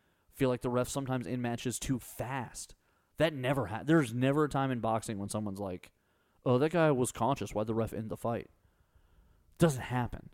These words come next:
Sometimes in M M A, I've seen where the fighter kinda gets onto the referee for a second, but then he says, "No, I know you were just doing your job, man. It's all right. Don't worry about it. I'll get it on the next one." That doesn't happen in boxing.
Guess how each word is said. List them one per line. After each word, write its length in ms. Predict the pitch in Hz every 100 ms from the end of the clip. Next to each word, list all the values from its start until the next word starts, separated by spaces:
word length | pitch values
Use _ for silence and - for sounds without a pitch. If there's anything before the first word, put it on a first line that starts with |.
| _ _ _ _ _ _ _ _ _ _ _ _
Sometimes 560 | - - 147 143 160 139
in 100 | 131
M 120 | 135
M 120 | 120
A, 300 | 127 127 110
I've 180 | 107 117
seen 360 | - - 180 139
where 80 |
the 80 | 113
fighter 340 | - 131 123 120
kinda 240 | 120 123
gets 160 | 113 127
onto 140 | 127
the 80 | 120
referee 320 | 120 120 131
for 80 | 131
a 60 | 120
second, 260 | 131 131
but 60 | 110
then 80 | 113
he 40 |
says, 200 | 110 110
"No, 100 | 139
I 120 | 131
know 80 | 135
you 100 | 135
were 60 | 120
just 140 | 113
doing 120 | 117
your 80 | 107
job, 260 | 104 87 71
man. 200 | 71 80
It's 120 | -
all 100 | 98
right. 180 | 80 69 -
Don't 140 | 107
worry 120 | 98
about 220 | 95 76 -
it. 80 | -
I'll 80 | 107
get 140 | 107 107
it 60 |
on 160 | 101 95
the 40 |
next 220 | 95 - -
one." 140 | - - _ _ _ _ _ _ _ _ _ _ _ _ _ _ _ _ _ 117 -
That 200 | 127 143
doesn't 240 | 156 143
happen 320 | 101 120 110 90
in 80 | 92
boxing. 420 | 69 - -